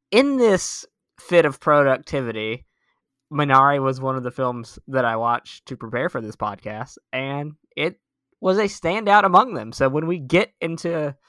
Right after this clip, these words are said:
moments where we're talking about lists, it, it will be in the mix and in the conversation. Also, one thing I wanna note is that you mentioned it has been released digitally here for a short window of time. Uh, it's,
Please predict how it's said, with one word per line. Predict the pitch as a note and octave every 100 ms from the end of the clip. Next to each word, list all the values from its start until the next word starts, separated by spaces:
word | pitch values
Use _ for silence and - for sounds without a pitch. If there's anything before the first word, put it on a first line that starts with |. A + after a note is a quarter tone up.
| _ _ _ _ -
moments | C3+ D#3+ E3 C3+
where | C#3+ D3+
we're | D3
talking | C3 D3+ D3+ D3
about | D3 -
lists, | B2+ F#3+ F3 - -
it, | C3+ -
it | - C3+ -
will | E3+
be | C#3 D#3+ -
in | D#3 D#3
the | C3+
mix | D3 D#3 - - -
and | C3
in | C#3+ C#3
the |
conversation. | C3 C3+ C3 A#2+ C#3+ D#3 - A2+ -
Also, | - D#3+ D3+
one | B2 C#3
thing | D#3 C#3 C3
I |
wanna | A#2 B2 A#2
note | A#2 A#2+ A#2+
is | A#2+ A#2
that | A#2
you | A#2
mentioned | A#2 B2+ B2 A2+ _ _ -
it | A2+ - _ _ _ _ _ _ _ - -
has | C#3+ B2
been | B2+
released | B2 B2+ A#2+ - _ _
digitally | D3+ D3 C3+ B2
here | C3 A#2+
for | - A#2
a | G#2+ G#2
short | - G#3+ A3 B2+
window | A#2 A2 G#2
of | G#2
time. | A2 G#2+ G#2+ G#2 -
Uh, | G#2+ G#2 -
it's, | G#2 - -